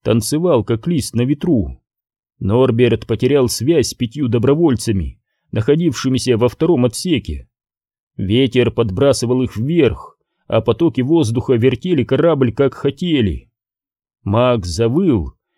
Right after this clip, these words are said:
и Норберт крепче сжал его в своих объятиях. "Не унывай!" крикнул Норберт.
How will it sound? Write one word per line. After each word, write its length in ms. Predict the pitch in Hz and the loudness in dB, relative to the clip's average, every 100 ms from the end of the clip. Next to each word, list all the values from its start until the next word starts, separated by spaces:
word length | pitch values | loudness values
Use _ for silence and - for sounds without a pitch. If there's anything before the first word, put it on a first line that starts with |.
| _ | _
и 200 | 113 117 | -2 2
Норберт 580 | 135 160 131 139 117 - | 4 2 4 2 0 -4
крепче 440 | 156 196 - 123 | -2 0 0 -2
сжал 340 | 98 110 170 | 0 0 2
его 240 | 131 139 123 | 2 2 0
в 100 | - | 0
своих 320 | 113 165 131 | -4 -2 -2
объятиях. 840 | 135 165 170 123 101 85 64 _ _ _ _ _ _ _ | -2 2 2 2 -2 -6 -8 _ _ _ _ _ _ _
"Не 240 | - 101 156 | -4 0 2
унывай!" 880 | 214 226 175 160 160 160 143 82 - _ _ | 4 4 4 4 4 2 2 -2 -12 _ _
крикнул 500 | 117 127 - 123 120 | 0 0 0 0 2
Норберт. 680 | 123 117 110 110 107 - | 2 2 2 0 -2 -10